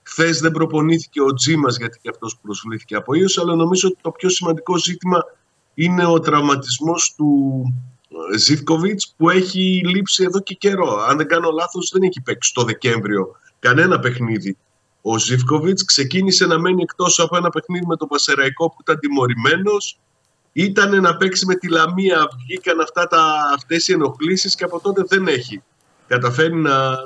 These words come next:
να μπει σε κανονικούς ρυθμούς προπονήσεων. Δεν παίζει σίγουρα αύριο στο παιχνίδι με τον Όφη. Θα δούμε αν θα προλάβει το παιχνίδι με τον Άρη την Κυριακή, αν και αυτό μου φαίνεται πολύ δύσκολο. Ε,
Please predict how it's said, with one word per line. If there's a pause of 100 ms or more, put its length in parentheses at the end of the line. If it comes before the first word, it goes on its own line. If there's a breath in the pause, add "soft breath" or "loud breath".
(160)
να
μπει
σε
κανονικούς
ρυθμούς
προπονήσεων.
Δεν
παίζει
σίγουρα (540)
αύριο
στο
παιχνίδι
με
τον
Όφη.
Θα (140)
δούμε
αν
θα
προλάβει (600)
το
παιχνίδι
με
τον
Άρη
την
Κυριακή,
αν
και
αυτό
μου
φαίνεται
πολύ
δύσκολο. (420 soft breath)
Ε,